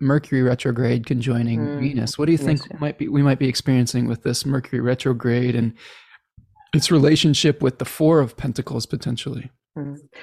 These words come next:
Speaker 2: So yeah, in, uh, with, you know, with Four of Pentacles, it's like, you know, keeping something to yourself. It's almost like,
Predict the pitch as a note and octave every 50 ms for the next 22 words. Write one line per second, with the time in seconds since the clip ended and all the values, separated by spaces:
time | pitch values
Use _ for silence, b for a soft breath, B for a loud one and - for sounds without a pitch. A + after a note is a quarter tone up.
0 | B B B B B B - G3+ F#3+ F#3+ E3 F#3+ G#3 G3 F3 D#3 C#3+ D3 F3 E3
1 | B2+ E3 E3 E3 D#3 D#3+ E3+ E3 E3 - - - - - E3 E3 E3 D#3+ D3+ A2+
2 | A#2+ B2 - D#3+ D#3 D#3+ D#3+ D#3 - - F3+ F#3 F#3+ F#3+ F#3+ F#3+ - F#3+ F3+ F#3
3 | F#3 F3+ - - E3 D#3 D3+ D3+ D3+ D3+ - - E3+ D#3 D3+ D3 D3 - - E3+
4 | D#3+ D#3+ D3+ D3 C#3+ - - F3+ - - D#3 C#3+ C#3 - - D3+ D3 C#3+ C#3+ D#3
5 | C#3 C3 C3 C3 C3 C3 C3+ - - C#3+ C3+ C3+ C3+ C3+ - - D3 C3 B2+ B2+
6 | C#3 C3 - D3 C#3 C3+ C3 C#3 D3 C3+ C3+